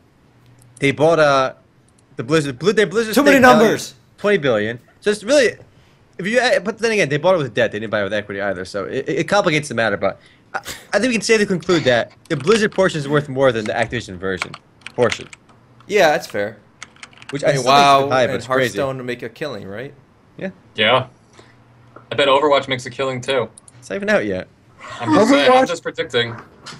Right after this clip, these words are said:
Speaker 4: Anything Blizzard will make a killing until
Speaker 3: Yeah.
Speaker 4: it objectively sucks. Until a game objectively sucks, it's gonna make a killing.
Speaker 1: But Blizzard's not gonna release a game that objectively sucks, 'cause they'll just axe it. Like, they, they worked on Titan for how long? Like, wait a minute, this game sucks, and they, they got rid of it.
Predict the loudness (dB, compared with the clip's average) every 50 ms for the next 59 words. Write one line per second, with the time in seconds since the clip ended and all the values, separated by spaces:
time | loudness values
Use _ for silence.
0 | -6 -2 0 2 2 2 2 0 2 2 2 2 0 0 0 2 2 2 2 0
1 | -2 0 0 0 2 2 2 2 2 0 -4 -6 -2 0 0 0 0 -2 -6 -6
2 | -6 -6 -6 -4 -2 0 2 2 2 2 0 -2 -4 -6 _ -6 -2 0 2 2
3 | 0 0 -2 -4 -2 -2 -2 -2 -2 -4 -6 -8 -4 0 2 2 2 2 -2 -6
4 | -14 -16 -16 -18 -18 -16 -10 -6 -4 -2 0 2 4 4 4 2 0 -2 -2 -2
5 | -4 -2 -2 -2 0 0 0 -2 -4 -2 -2 -2 -2 -2 -2 -2 -2 -2 -4 -8
6 | -8 -4 -4 -2 -2 -2 -4 -4 -6 -6 -4 -4 -4 -4 -8 -14 -20 _ -20 -14
7 | -6 -2 -2 -2 -2 -2 -2 -2 -2 0 -2 -4 -4 -6 -6 -6 -6 -6 -4 -4
8 | -4 -2 -2 -2 -4 -4 -4 -4 -4 -4 -4 -6 -6 -4 -4 -4 -6 -6 -8 -12
9 | -12 -12 -4 -2 0 0 2 0 0 0 0 0 0 0 -2 -2 -4 -4 -2 -2
10 | 0 0 2 2 2 2 2 2 0 0 -2 -4 -6 -6 -6 -6 -6 -4 -2 -4
11 | -4 -2 -4 -4 -4 -4 -6 -4 -2 -2 -2 -2 -2 -4 -6 -6 -4 -6 -6 -4
12 | -2 0 0 0 -2 -4 -6 -6 -6 -4 -4 -2 0 0 0 0 0 -2 -4 -8
13 | -12